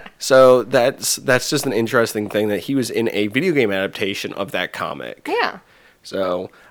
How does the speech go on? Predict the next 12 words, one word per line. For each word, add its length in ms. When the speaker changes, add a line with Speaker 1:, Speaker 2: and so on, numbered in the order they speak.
Speaker 2:
Ellie, 300
if 140
you 120
would. 380
Speaker 1:
Well, 380
we're 160
gonna 320
spin 360
around 240
the 60
world 300
again. 400